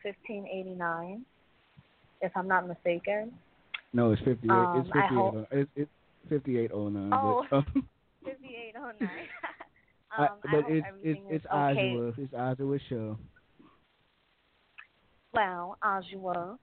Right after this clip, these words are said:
Speaker 1: I hope everything is okay with you. I haven't spoken to you in a long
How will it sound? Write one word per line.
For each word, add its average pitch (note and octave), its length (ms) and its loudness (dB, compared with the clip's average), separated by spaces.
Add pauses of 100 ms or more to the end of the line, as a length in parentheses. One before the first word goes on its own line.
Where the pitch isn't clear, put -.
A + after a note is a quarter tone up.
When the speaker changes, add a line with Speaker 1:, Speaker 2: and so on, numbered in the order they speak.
(460)
Speaker 1:
I G3+ 60 0
hope G3+ 260 -2
everything F#3+ 400 -4
is F#3+ 80 -6 (100)
okay G3 400 0
with E3+ 180 -2
you. E3+ 340 -2 (160)
I F#3 100 6
haven't F3+ 300 2
spoken F3+ 400 0
to F#3+ 80 -6
you F3+ 140 -2
in F3+ 100 -4
a F3 60 -2
long E3+ 300 2